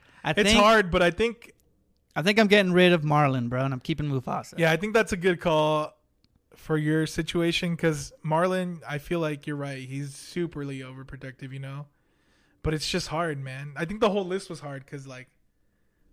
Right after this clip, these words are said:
Speaker 2: fatherhood is, like, a selfless thing, you know? And I
Speaker 1: Yeah.
Speaker 2: feel like all these guys are selfless in that way.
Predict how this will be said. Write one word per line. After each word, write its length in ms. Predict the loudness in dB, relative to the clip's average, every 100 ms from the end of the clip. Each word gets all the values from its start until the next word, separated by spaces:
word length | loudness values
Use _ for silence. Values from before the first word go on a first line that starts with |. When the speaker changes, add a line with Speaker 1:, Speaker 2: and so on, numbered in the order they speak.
| -16
Speaker 2:
fatherhood 640 | -8 -4 -2 0 0 -2
is, 160 | -4 -8
like, 200 | -10 -10
a 80 | -12
selfless 600 | -10 -10 -10 -12 -14 -12
thing, 280 | -14 -14 -16
you 100 | -16
know? 240 | -16 -18 -20 -20 -20 _ _
And 80 | -4
I 60 | -4
Speaker 1:
Yeah. 80 | -2
Speaker 2:
feel 80 | -2
like 140 | -2
all 140 | -6 -8
these 160 | -8
guys 260 | -10 -14 -14
are 60 |
selfless 720 | -18 -18 -18 -18 -18 -16 -16 -16
in 100 | -16
that 200 | -18 -18
way. 260 | -18 -18